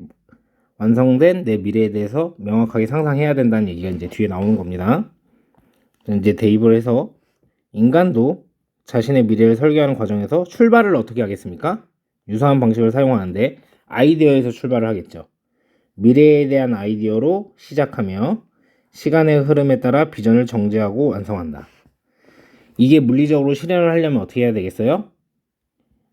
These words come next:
마음속에, 여러분 생각 속에 완성된 미래를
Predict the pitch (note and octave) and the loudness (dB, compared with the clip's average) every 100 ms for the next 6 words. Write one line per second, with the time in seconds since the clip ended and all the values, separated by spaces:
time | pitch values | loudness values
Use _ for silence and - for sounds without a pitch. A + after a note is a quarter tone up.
0 | _ _ - G2+ G#2+ A2+ G2+ F#2+ G#2 F#2+ | _ _ -6 0 2 2 -2 -4 -4 -2
1 | A2 A#2 A#2 A#2 A2+ D#3+ E3 D3 A#2 D3+ | 2 2 2 0 0 -4 -6 -6 0 0
2 | G#3 - - _ G#2+ A#2 B2+ C3 C3 F3+ | 0 -6 -20 _ -2 0 2 0 2 0
3 | F#3+ C3+ G#2+ A2+ C3+ F#3 - | -2 -4 0 2 2 0 -4